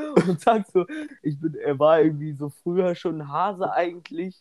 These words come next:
und er will als Hase <laughs> identifiziert werden. Und er hat so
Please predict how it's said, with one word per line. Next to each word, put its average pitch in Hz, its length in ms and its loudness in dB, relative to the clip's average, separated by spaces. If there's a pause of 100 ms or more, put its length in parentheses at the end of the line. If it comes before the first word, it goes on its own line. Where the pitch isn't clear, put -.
(380)
und 160 140 2
er 156 140 6
will 180 160 6
als 151 280 2
Hase 180 360 4
<laughs> - 0 -
identifiziert - 1120 -2
werden. - 560 -6
Und 208 160 4
er 208 160 6
hat 214 180 -2
so 180 240 4